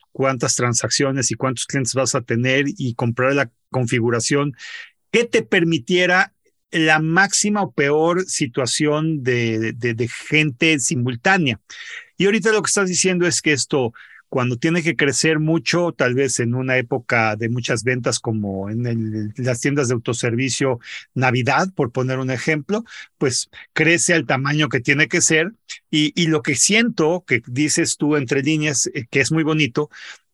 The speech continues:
es que pagas dado que ya vendiste. O sea,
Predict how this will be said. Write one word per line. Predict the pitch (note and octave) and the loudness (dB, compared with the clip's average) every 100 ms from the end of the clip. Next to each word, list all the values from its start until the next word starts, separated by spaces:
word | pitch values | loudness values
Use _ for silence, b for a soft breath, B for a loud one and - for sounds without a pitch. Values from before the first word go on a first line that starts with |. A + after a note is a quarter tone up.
| _ | _
es | F3 E3+ - | 0 2 0
que | F#3 F#3 - B B _ _ | 0 0 -4 B B _ _
pagas | G3 G#3 A3+ A3+ - | 2 4 2 0 -2
dado | G3+ C3 D#3+ D3+ D3+ C3+ | -4 0 2 2 0 -2
que | - D3+ | -2 0
ya | C#3 E3 | 2 2
vendiste. | E3 E3 F#3 F#3 - A2 - | 2 0 0 -2 -2 -4 -4
O | |
sea, | C3 C#3+ | 0 0